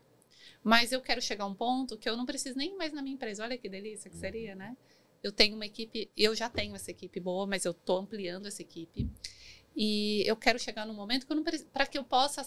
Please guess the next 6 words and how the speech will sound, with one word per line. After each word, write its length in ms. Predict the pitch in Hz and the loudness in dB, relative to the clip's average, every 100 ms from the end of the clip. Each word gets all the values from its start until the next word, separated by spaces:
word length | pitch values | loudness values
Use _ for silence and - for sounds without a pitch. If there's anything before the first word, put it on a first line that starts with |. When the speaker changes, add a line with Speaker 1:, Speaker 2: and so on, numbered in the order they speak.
| - | -4
Speaker 1:
a-, 360 | - 220 220 208 | -2 0 -2 -2
a-, 40 | - - - - - - | 2 2 2 -12 -20 0
aceitar 440 | 214 214 233 233 | 2 2 4 4
outros 400 | 233 311 349 285 | 8 6 6 -2
desafios. 720 | 247 233 247 190 175 - - - - - - - - _ _ _ _ _ _ - | -2 -4 -6 -8 -12 -14 -16 -16 -20 -20 -20 -20 -20 _ _ _ _ _ _ -10
É, 340 | 196 196 190 | -10 -8 -10